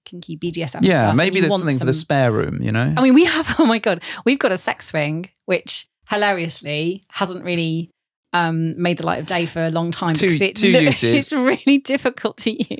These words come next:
Speaker 2: And it's, like, over the door kind of thing. I'm not en-, entirely impressed
Speaker 1: It's,
Speaker 2: with it, to be
Speaker 1: no,
Speaker 2: fair.
Speaker 1: I'm not impressed either. I mean, they look great in a club because you're like, "Ooh, look at this. It's suspended from the ceiling and it's got its own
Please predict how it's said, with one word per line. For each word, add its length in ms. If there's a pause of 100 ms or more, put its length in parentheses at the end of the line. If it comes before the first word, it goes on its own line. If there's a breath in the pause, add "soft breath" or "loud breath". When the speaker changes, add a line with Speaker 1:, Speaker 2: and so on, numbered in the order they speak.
(100)
Speaker 2:
And 80
it's, 100
like, 160
over 220
the 80
door 320
kind 340
of 60
thing. 160
I'm 140
not 180
en-, 220
entirely 440
impressed 400
Speaker 1:
It's, 20
Speaker 2:
with 100
it, 60
to 60
be 100
Speaker 1:
no, 100
Speaker 2:
fair. 80
Speaker 1:
I'm 100
not 140
impressed 360
either. 300
I 80
mean, 140
they 100
look 180
great 220
in 80
a 80
club 380
because 340
you're 80
like, 240
"Ooh, 300
look 160
at 80
this. 200
It's 140
suspended 380
from 100
the 60
ceiling 440
and 80
it's 120
got 180
its 120
own 200